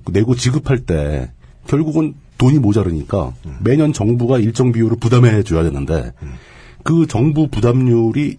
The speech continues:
Speaker 1: 너무 낮다.
Speaker 2: 너무 낮다.
Speaker 1: 아까 얘기했듯이 십이 점 몇 퍼센트밖에 안 된다. 정확하게 십이 점 육 퍼센트 선이라고 합니다. 이거를 그 공무원 노조의 주장은 이거를 한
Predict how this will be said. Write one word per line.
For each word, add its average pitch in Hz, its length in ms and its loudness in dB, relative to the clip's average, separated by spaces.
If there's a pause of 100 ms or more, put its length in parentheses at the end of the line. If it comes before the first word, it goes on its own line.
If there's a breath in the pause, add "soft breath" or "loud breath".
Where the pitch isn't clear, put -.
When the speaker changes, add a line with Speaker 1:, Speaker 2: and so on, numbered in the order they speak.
Speaker 1:
너무 98 220 2
낮다. - 380 -6 (500)
Speaker 2:
너무 101 180 0
낮다. 80 380 -6
Speaker 1:
아까 - 220 -4
얘기했듯이 82 440 -4 (500 soft breath)
십이 - 280 -2
점 139 160 -2
몇 95 100 -2
퍼센트밖에 73 520 -6
안 64 40 -6
된다. 58 320 -10 (160)
정확하게 120 340 -2
십이 202 240 -4
점 180 240 2
육 117 140 -4
퍼센트 135 280 -2
선이라고 90 400 -2
합니다. 95 320 -4 (600 loud breath)
이거를 165 480 4
그 123 180 2
공무원 143 300 2
노조의 127 200 2
주장은 92 360 -2
이거를 127 360 2
한 127 260 0